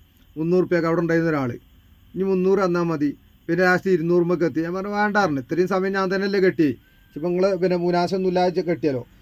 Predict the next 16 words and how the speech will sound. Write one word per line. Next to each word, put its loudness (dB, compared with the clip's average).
അപ്പോൾ 2
ഇത്തരം 4
അവസ്ഥയിൽ 2
സ-, -2
ചില 2
സമയങ്ങളിലൊക്കെ 0
കൊ-, -6
കുറേ 0
മുമ്പൊക്കെ -2
പറഞ്ഞാൽ -4
കരഞ്ഞു, 0
പിന്നെ -2
എന്താ -2
പറയുക, 0
കണ്ണിൽ 0
നിന്ന് 0